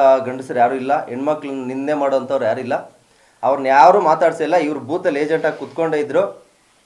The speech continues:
ಆಚೆ ಕಡೆ ಬರೋಕ್ಕೆ ಅವ್ರಿಗೆ ಭಯಪಟ್ಟು ಅವರು ಸುಮ್ಮನೆ ಅದೊಂದು ಸೀನ್ ಕ್ರಿಯೇಟ್ ಮಾಡಬೇಕು ಅಂತ ಅಂದ್ಬಿಟ್ಟು ಅವ್ರು ಎಂ ಟಿ ಬಿ ನಾಗರಾಜಣ್ಣವ್ರಿಗೋ ಯಾರಿಗೋ ಇನ್ನೊಬ್ರಿಗೋ ಅವ್ರು ಯಾರಿಗೆ ಫೋನ್ ಮಾಡಿದ್ರೋ ಗೊತ್ತಿಲ್ಲ,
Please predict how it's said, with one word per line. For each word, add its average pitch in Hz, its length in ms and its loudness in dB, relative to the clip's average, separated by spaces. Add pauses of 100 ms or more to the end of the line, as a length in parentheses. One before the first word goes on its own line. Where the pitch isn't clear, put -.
(140)
ಆಚೆ 156 320 4
ಕಡೆ 160 200 0
ಬರೋಕ್ಕೆ 170 380 4
ಅವ್ರಿಗೆ 165 260 0
ಭಯಪಟ್ಟು 175 560 2
ಅವರು 170 260 2
ಸುಮ್ಮನೆ 156 680 -4
ಅದೊಂದು 143 220 -2
ಸೀನ್ 208 280 -4
ಕ್ರಿಯೇಟ್ 175 300 0
ಮಾಡಬೇಕು 156 400 -2
ಅಂತ 147 140 -6
ಅಂದ್ಬಿಟ್ಟು 147 320 -4
ಅವ್ರು 147 180 0
ಎಂ 139 140 -4
ಟಿ 160 100 -6
ಬಿ 147 100 -8
ನಾಗರಾಜಣ್ಣವ್ರಿಗೋ 139 720 -2
ಯಾರಿಗೋ 139 340 2
ಇನ್ನೊಬ್ರಿಗೋ 139 600 -4 (240)
ಅವ್ರು 123 140 -2
ಯಾರಿಗೆ 156 260 4
ಫೋನ್ 151 220 0
ಮಾಡಿದ್ರೋ 147 280 -2
ಗೊತ್ತಿಲ್ಲ, 131 360 -4